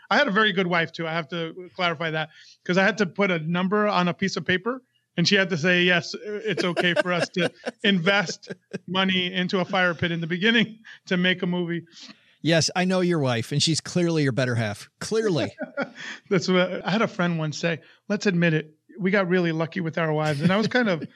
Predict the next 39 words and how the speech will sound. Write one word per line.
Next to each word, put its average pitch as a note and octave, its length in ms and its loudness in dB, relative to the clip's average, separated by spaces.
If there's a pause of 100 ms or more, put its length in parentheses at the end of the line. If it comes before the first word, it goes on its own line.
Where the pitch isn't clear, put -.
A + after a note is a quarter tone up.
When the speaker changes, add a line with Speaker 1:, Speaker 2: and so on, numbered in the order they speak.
(120)
Speaker 1:
<laughs> - 220 -12
I F#3 60 2
appreciated G#3+ 600 2
the F#3 80 -2
comment, F#3 380 0
but F3+ 140 0
at, F3+ 180 0
at F3+ 100 -4
the F3+ 80 -6
same A#3+ 220 2
time, G3+ 160 2
it's F3 100 -2
a F3+ 40 -2
backhanded. A3 600 0 (100)
Speaker 2:
<laughs> F#3+ 80 -14
You're A3 100 -2
like, B3+ 240 2
"Hey, C#4 240 2 (100)
wait F4 200 -2
a - 40 -12
minute." - 460 -4 (120)
Speaker 1:
<laughs> E3+ 120 -12
What B3 140 0
Speaker 2:
Like, B3+ 120 0
Speaker 1:
about - 0 -
me? C#4+ 100 -2
Speaker 2:
whoa, C#4+ 100 0 (340)
whoa, A#3 200 0
whoa, G3 180 2
whoa, G#3+ 220 0
pal. D#3+ 340 0 (640)
On D#4 200 0
that G#3+ 220 2
note, D3+ 200 0
when G3 120 2
you A3+ 60 0
talk F4 220 0
about C4 240 0
crowdfunding, C3 840 0